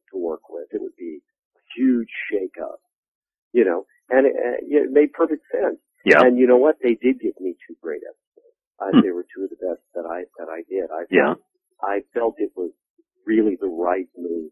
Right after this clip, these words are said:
Speaker 1: the way it all worked out because I, I, it made me feel like the previous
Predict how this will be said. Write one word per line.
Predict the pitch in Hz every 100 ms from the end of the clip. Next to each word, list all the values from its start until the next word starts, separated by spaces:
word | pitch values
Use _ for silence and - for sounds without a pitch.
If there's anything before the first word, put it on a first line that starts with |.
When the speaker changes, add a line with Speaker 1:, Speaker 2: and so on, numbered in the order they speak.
| -
Speaker 1:
the | 85
way | 82
it | 78
all | 76 78 76
worked | 76 -
out | 120 104 _
because | - -
I, | 69 - - _ _ _ _ 120
I, |
it | -
made | 143 135
me | 135 -
feel | 127
like | 117
the | -
previous | - 120 113